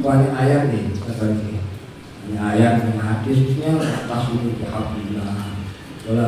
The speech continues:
tanazahu, fatafshalu ya. Kemudian atas apa, ta'awanu bil birri wat taqwa ya. Semuanya terkait dengan, dengan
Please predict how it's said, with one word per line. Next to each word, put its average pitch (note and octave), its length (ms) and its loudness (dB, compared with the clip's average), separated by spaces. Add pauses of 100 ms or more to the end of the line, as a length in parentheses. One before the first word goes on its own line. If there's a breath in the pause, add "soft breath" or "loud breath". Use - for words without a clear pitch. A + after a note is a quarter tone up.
tanazahu, A2+ 880 0 (920)
fatafshalu B2 720 -2
ya. - 140 4 (1000)
Kemudian G#2+ 360 0 (520)
atas B2 480 -4
apa, C3+ 260 -8 (460)
ta'awanu C3+ 680 4 (680)
bil D#3 160 6
birri C3+ 280 6
wat C3 160 4
taqwa A#2+ 400 2
ya. - 80 6 (440)
Semuanya B3+ 400 6 (120)
terkait G#3 280 6
dengan, - 200 4 (760)
dengan C3+ 320 6